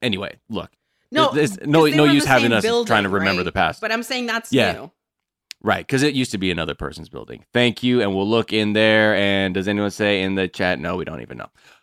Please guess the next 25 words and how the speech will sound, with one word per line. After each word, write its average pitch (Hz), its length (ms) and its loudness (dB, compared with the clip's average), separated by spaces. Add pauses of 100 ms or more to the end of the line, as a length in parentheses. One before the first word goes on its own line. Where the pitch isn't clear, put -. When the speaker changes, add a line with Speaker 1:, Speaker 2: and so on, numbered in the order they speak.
Speaker 1:
So, 160 380 2 (380)
yeah, 113 200 0 (140)
they 120 140 2
move 135 200 2
into 143 200 0
the 127 100 0
neutral 123 320 -2
territory. 143 600 0
Pastor 113 360 0
Cal 120 320 0
shows 113 380 -2
up. 113 300 0
It's 90 120 -12
very 95 300 -2
boring, 110 720 -2 (420)
uh, 90 220 -2
he's 90 240 -6
like, 87 340 -6
"Are, 92 160 -12
did 90 220 -16
you 90 120 -10
guys 95 300 -10
have 98 240 -12
sex - 560 -12
yet?" 269 280 -12